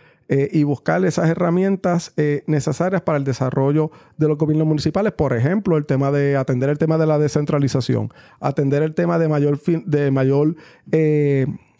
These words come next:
financiamiento para los municipios en momentos en los cuales, pues, las fuentes de transferencia de fondos del Estado a los municipios se han visto, ¿verdad?, disminuidas. Eh,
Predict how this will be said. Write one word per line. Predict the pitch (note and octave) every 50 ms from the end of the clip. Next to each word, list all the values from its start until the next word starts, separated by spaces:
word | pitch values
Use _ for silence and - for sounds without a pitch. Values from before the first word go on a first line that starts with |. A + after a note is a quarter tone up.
| - -
financiamiento | - D#3+ D3+ D3+ D3 - D#3 D3 C#3 C#3 C#3 D#3+ D3+
para | D#3 D3+ D3+
los | D3+ D3
municipios | C#3+ D3 C#3+ C3+ - F3 E3+ G3 F3
en | D#3+ D3+
momentos | D3 C#3 B2+ B2+ C3 C#3 C3 E3 D#3+
en | D#3
los | D3 C#3
cuales, | - - C#3+ C3 C3 C3 B2+ B2 A#2+ - - _ _ _ _ _ _
pues, | - C3+ C3
las | C3 -
fuentes | - C3+ A#2 A#2+ - C3+ C#3
de | D#3 D3 D3 C#3 C#3
transferencia | - - C#3 C3 - - C#3 C3+ C3 B2 - D3
de | C3+ B2+
fondos | - C3+ C3 C3 C#3 C#3 C#3 - - - - - -
del | - C#3+ C#3
Estado | B2+ - - D3 D3 C#3+
a |
los | C#3 C#3+
municipios | C#3 C#3 C#3+ C3 - E3 E3 E3 D#3
se | - D3
han | B2 B2 C3
visto, | C3+ C3 A#2+ - - D3+ C#3+ C3+
¿verdad?, | B2+ C3 B2+ B2+ B2+ B2+ - - - - _ -
disminuidas. | D3+ D#3+ D3+ D#3 D3+ D3 C#3+ C3+ B2+ A#2+ A2 A#2 - - - - - _ _ _
Eh, | - C3+ C3 C3+ -